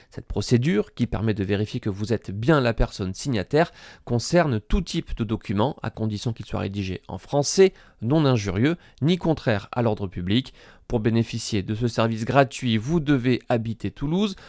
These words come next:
vous rendre dans une mairie de quartier ou dans une maison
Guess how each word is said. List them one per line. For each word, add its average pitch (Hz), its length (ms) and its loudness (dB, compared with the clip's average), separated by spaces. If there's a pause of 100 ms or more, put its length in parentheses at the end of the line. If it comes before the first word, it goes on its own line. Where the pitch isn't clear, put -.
(140)
vous 101 220 -4
rendre 156 320 4
dans 113 160 0
une 104 200 -2
mairie 147 260 4
de 117 100 2
quartier 113 440 -2 (300)
ou 214 160 2
dans 160 160 4
une 127 160 -2
maison 117 380 2